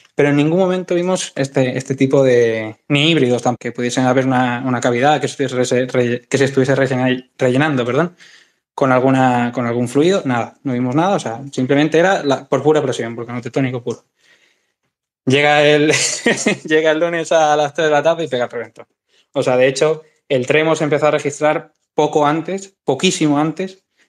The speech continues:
de que pegase el reventón. De hecho, mm, compa-, la chica, la compañera que estaba de guardia, nos dice, "Oye, estoy, creo que estoy viendo esto", y nos mandan un mensaje de,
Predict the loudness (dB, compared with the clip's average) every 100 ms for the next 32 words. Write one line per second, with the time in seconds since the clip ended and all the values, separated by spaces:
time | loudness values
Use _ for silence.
0 | _ -2 0 2 0 0 0 -2 -2 -4
1 | -4 0 0 0 -8 -4 -2 0 -2 0
2 | -2 0 -4 0 0 2 2 2 0 -4
3 | -2 -2 2 2 2 0 2 2 0 -2
4 | -4 _ -20 _ 0 2 2 0 2 2
5 | 2 0 -2 0 2 2 2 2 4 2
6 | 2 -2 -2 -2 2 2 2 2 0 2
7 | 0 2 2 2 -2